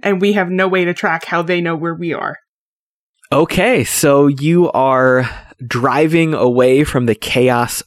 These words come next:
Speaker 2: behind you. Where are you headed?
Speaker 1: Give me a second to think about this, 'cause, oh, you know what? I,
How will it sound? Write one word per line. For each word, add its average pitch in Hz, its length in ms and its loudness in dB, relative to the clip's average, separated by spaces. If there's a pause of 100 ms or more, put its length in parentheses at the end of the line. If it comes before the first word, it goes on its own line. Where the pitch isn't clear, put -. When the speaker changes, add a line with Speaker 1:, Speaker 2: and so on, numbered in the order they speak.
Speaker 2:
behind 113 600 -4
you. 170 380 2 (1120)
Where 120 560 0
are 202 40 2
you 208 180 0
headed? 214 460 -2 (2250)
Speaker 1:
Give 240 100 2
me 240 80 4
a 220 60 4
second 196 240 -2
to 175 60 -4
think 170 180 -6
about 160 220 -4
this, 160 240 -8
'cause, 175 320 -4 (2000)
oh, 226 280 2
you 240 160 0
know 285 140 4
what? 285 260 2 (1900)
I, 247 760 0